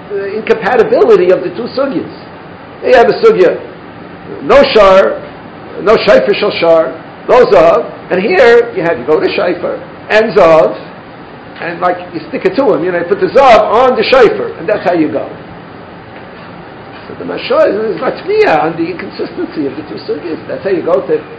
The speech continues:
to Rabbi Shalom. I saw in the Sefer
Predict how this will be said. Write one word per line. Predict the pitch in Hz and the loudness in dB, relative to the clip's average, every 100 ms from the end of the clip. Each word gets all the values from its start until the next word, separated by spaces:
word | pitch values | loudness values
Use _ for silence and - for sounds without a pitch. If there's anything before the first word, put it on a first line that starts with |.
| - - - | -20 -18 -8
to | 127 | -6
Rabbi | 120 98 98 | -4 -6 -8
Shalom. | 110 120 - - - - - - - - - - - - - - - - - - - - 139 147 - - - - - - 269 - | -12 -12 -14 -18 -20 -20 -20 -20 -20 -20 -20 -20 -20 -20 -20 -20 -20 -20 -20 -20 -20 -20 -20 -20 -20 -20 -20 -20 -18 -16 -14 -12
I | - | -10
saw | 339 | -8
in | 339 | -6
the | 170 | -4
Sefer | - 202 202 151 135 147 | -2 -2 -2 -6 -6 -8